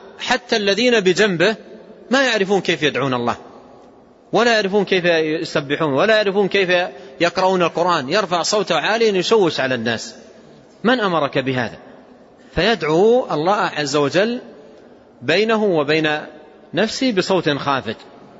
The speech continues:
ولا أيضًا يؤتى بالدعاء الجماعي،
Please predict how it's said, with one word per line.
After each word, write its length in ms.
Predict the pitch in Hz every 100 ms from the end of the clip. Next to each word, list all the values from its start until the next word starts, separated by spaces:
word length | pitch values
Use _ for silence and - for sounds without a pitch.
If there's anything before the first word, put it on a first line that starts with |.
| - -
ولا 300 | 135 220 240
أيضًا 200 | 208 190
يؤتى 320 | 185 196 190 170
بالدعاء 480 | 156 127 147 170
الجماعي، 600 | 151 127 151 160 147 123